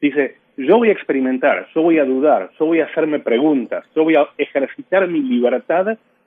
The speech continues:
de adquirir conocimiento por mi cuenta". Y esto es lo que lo convierte en un dudador. Obviamente, en la tragedia de Juan de Prado es que la duda no tiene un botón de off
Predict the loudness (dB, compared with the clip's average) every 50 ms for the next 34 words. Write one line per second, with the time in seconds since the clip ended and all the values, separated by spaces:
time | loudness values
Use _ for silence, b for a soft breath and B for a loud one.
0 | _ _ -4 -2 -2 -2 -2 -2 0 0 0 0 0 -4 -4 -4 -6 -4 -2 -2
1 | 0 0 0 -2 -2 -2 -4 -4 -4 -6 -4 -2 -2 -2 -2 -4 -6 -8 -8 _
2 | _ -18 B B B B 2 4 4 4 4 4 2 4 4 2 2 0 0 0
3 | 0 0 2 2 2 0 0 -2 0 0 0 0 0 0 0 2 2 2 2 0
4 | -2 -6 _ _ _ _ _ _ _ _ 0 2 4 4 4 2 2 -2 -4 -6
5 | -6 -6 -6 -6 -8 -8 _ _ _ _ _ _ _ _ _ _ _ _ _ _
6 | _ _ _ _ _ -6 -4 -2 -2 -2 -2 -4 -4 0 2 2 2 2 2 -2
7 | -2 -4 -6 -8 -8 -8 -8 -8 -8 -6 -4 -4 -2 -2 -2 -4 -6 -8 -12 _
8 | _ _ _ _ _ _ _ _ _ _ _ -4 -2 -2 -2 -2 0 0 0 0
9 | -2 -6 _ -4 0 2 2 4 4 4 4 4 2 2 0 -2 -4 -4 -4 -4
10 | -2 -2 -2 -2 0 0 0 0 2 2 2 2 0